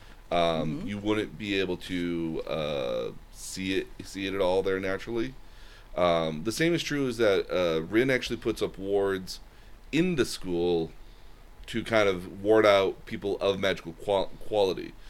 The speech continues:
Speaker 1: So if you were a person of particular magical quality, you would walk through the barrier into the school grounds, and Rin would know right away that you were there.
Speaker 2: Right.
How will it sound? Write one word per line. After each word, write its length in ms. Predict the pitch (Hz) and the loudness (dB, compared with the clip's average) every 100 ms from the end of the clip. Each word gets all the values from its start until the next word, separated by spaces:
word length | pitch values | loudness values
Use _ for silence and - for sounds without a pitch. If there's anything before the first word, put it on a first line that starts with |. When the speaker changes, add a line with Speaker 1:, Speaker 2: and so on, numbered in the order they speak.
| - - | -18 -4
Speaker 1:
So 140 | 110 | 0
if 100 | 92 | 2
you 100 | 123 | 2
were 160 | 151 131 | 4 4
a 60 | |
person 340 | 107 131 120 104 | 4 -2 -2 -2
of 100 | 87 95 | -4 -6
particular 320 | 95 107 101 | -6 -2 0
magical 380 | 95 92 - 82 | 2 2 0 -12
quality, 440 | - 107 104 101 | -2 4 4 4
you 360 | 90 85 90 104 | -2 -6 -8 -2
would 200 | 107 92 | -2 0
walk 340 | 104 98 - - - - - - - | 0 0 -2 -10 -12 -12 -18 -18 -4
through 460 | 107 104 101 98 | 0 0 -2 -4
the 100 | 95 | -4
barrier 520 | 90 92 92 101 104 101 | 0 4 4 4 4 2
into 300 | 101 101 92 | -2 -6 -8
the 80 | 85 | -12
school 260 | - 98 | -6 -6
grounds, 560 | 87 95 95 123 160 - - - - - - - - - - | -2 0 0 0 -4 -10 -18 -18 -18 -18 -18 -18 -18 -18 -4
and 400 | 101 95 92 90 | 0 0 0 4
Rin 180 | 113 120 | 4 6
would 140 | 107 | 4
know 180 | 98 98 | 4 0
right 220 | 92 95 87 | 4 4 4
away 240 | 80 82 | 2 2
that 120 | 80 | 0
you 120 | 73 | -4
were 100 | 80 | -6
there. 380 | 71 80 57 52 - - - - | -4 -2 -2 -4 -8 -18 -20 -18
Speaker 2:
Right. 280 | - 147 107 | -6 -4 -4